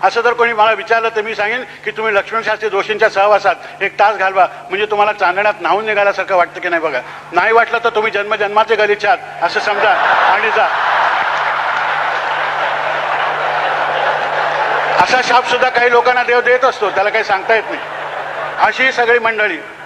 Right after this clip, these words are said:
त्याच्यानंतर शांताराम बापूंच्याबद्दल मी काय सांगू, ते वार्धक्यातही परवते सर म्हणती, अशा प्रकारचं शांताराम बापूंचं कर्तृत्व. ही सगळी अशी माणसं बसलेली असताना मी आभाराला शब्द कुठून आणू, मला खरोखरच माहिती नाही. एक तर आभार, धन्यवाद वगैरे मराठी शब्द नाही.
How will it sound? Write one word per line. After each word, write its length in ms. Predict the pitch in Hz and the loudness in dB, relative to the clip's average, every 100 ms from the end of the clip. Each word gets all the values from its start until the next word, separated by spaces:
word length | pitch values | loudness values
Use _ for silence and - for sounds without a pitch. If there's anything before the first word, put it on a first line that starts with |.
| - - - - - | -18 -20 -20 -10 -6
त्याच्यानंतर 380 | 214 240 247 226 | -2 0 0 2
शांताराम 360 | 202 208 247 254 | 2 2 2 4
बापूंच्याबद्दल 540 | 240 240 247 240 240 | 2 2 2 2 2
मी 100 | 240 | 0
काय 180 | 233 233 | 2 2
सांगू, 200 | 233 226 | 0 0
ते 120 | 233 | 4
वार्धक्यातही 800 | 208 185 196 233 240 240 247 254 | 4 4 2 -2 -2 0 2 2
परवते 460 | 233 226 247 247 | 2 4 4 4
सर 200 | 233 226 | 2 0
म्हणती, 400 | 220 220 214 190 - - - | 0 0 0 -4 -6 -8 -2
अशा 220 | 190 240 | 0 0
प्रकारचं 320 | 233 233 226 | 0 0 0
शांताराम 380 | 208 196 220 220 | -2 0 2 2
बापूंचं 300 | 214 208 202 | 2 0 -2
कर्तृत्व. 440 | 196 190 190 165 160 - - - - - - - | 0 -2 -2 -4 -6 -8 -20 -20 -20 -20 -20 -10
ही 120 | - 240 | -6 -2
सगळी 260 | 220 247 | 4 6
अशी 240 | 247 240 233 | 6 4 2
माणसं 300 | 220 220 220 | 2 2 2
बसलेली 340 | 214 226 226 | 2 2 4
असताना 360 | - 226 208 185 - - - | 4 4 2 2 -4 -16 -4
मी 80 | 233 | 0
आभाराला 440 | 196 202 247 254 | 2 4 4 4
शब्द 220 | 226 233 | 2 0
कुठून 320 | 254 226 247 247 | 0 0 2 2
आणू, 160 | 240 | 2
मला 160 | 233 233 208 | 2 0 2
खरोखरच 360 | 226 254 269 220 | 2 4 2 2
माहिती 220 | 214 202 | -2 -2
नाही. 140 | 170 - - - | -6 -10 -10 2
एक 240 | 233 269 | 2 2
तर 140 | 262 240 | 2 2
आभार, 500 | 180 202 214 220 220 | 2 4 4 4 4
धन्यवाद 500 | 185 208 226 220 214 | 0 -2 2 2 2
वगैरे 240 | 214 220 | 0 0
मराठी 360 | 226 196 214 220 | 2 0 0 -4
शब्द 240 | 202 190 | -6 -4
नाही. 160 | 170 | -4